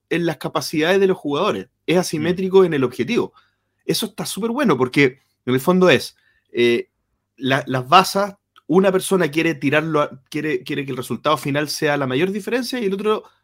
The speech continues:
Speaker 1: la menor diferencia. Entonces hay un ir y venir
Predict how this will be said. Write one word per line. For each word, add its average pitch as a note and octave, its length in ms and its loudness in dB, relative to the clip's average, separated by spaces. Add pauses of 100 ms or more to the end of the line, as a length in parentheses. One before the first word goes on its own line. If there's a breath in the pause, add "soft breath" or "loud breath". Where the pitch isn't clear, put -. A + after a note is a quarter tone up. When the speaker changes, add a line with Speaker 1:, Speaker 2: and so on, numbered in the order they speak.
(220)
Speaker 1:
la C3+ 120 -2
menor G3+ 240 2
diferencia. A3 640 0 (240 soft breath)
Entonces E3 220 -6
hay G3+ 140 4
un G3 120 2
ir G#3+ 120 -2
y G#3+ 80 -2
venir G3+ 480 4